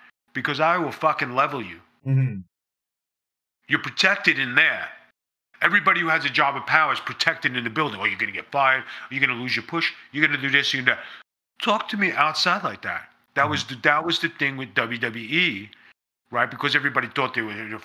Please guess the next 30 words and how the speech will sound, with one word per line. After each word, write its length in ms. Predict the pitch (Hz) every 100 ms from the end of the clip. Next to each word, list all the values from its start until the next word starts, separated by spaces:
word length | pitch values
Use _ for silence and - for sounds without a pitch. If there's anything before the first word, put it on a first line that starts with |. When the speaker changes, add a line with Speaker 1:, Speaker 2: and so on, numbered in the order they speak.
| -
Speaker 1:
friggin' 280 | 139 120 -
stooge 720 | - 160 185 139 127 - - - _ -
for 60 |
the 80 | 113
big 220 | 107 190
man, 360 | 151 117 117 139 - _ _ _ _
right? 220 | 123 135 127
And 120 | 131
they 60 |
could 160 | 139 127
walk 260 | 135 131 127
around 320 | 135 147 135
and, 180 | 117 113
like, 200 | 120 127
make 240 | 131 123
your 100 | 120
life 200 | 113 110
miserable. 560 | 135 175 139 117 117 - - - _ _ -
But 200 | 202 - - - _ _ - _ _ _ _ _ _
as 80 | -
soon 400 | - - 180 190
as 160 | 196 175
you 80 | 151
go 180 | 165
home 300 | 156 165 147
and 80 | 120
you're 100 | 127
a 40 | 120
normal 280 | 131 135
person, 520 | 117 139 160 - 98